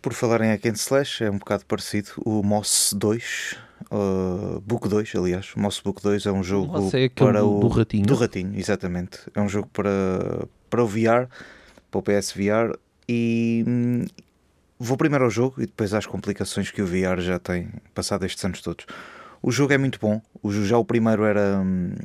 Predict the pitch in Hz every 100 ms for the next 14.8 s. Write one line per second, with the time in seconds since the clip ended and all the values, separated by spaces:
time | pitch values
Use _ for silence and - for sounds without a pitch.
0 | - 107 107 107 - 104 104 98 - 104
1 | 95 92 90 90 95 95 - 95 92 90
2 | 90 104 101 107 101 95 95 95 95 104
3 | 107 113 98 101 95 - - - _ -
4 | 113 113 117 107 104 110 110 101 - 98
5 | 95 98 92 95 95 - 110 101 90 101
6 | 95 101 101 - - 98 95 90 98 95
7 | 104 101 98 95 87 - - - - -
8 | - - 113 107 107 104 101 - - -
9 | 101 98 95 92 95 95 95 92 85 -
10 | - - _ - 95 95 - - 113 110
11 | 113 117 110 - 113 104 104 98 101 95
12 | 92 104 113 - 143 143 - - - -
13 | - 139 131 139 131 120 131 127 - 131
14 | 117 127 123 120 - 120 127 127